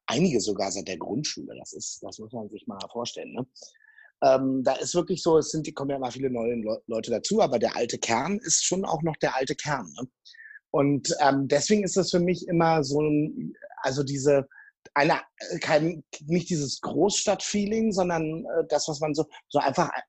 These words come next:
ein sehr, eine sehr große Heimat oder ein sehr großes Zuhause.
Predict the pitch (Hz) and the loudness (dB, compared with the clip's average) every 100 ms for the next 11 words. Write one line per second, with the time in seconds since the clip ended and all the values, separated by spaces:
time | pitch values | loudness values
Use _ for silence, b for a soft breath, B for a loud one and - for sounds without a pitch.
0 | - 165 131 151 190 - 214 160 170 156 | -10 -6 2 6 4 2 0 2 2 0
1 | 139 170 - 147 180 196 151 135 170 143 | 0 2 2 4 6 6 4 4 2 2
2 | 90 - 113 110 135 - - 143 147 135 | -2 -6 -8 -8 _ -20 -4 -2 0 2
3 | 139 208 196 - 147 120 143 120 | 2 2 -2 2 4 4 0 -2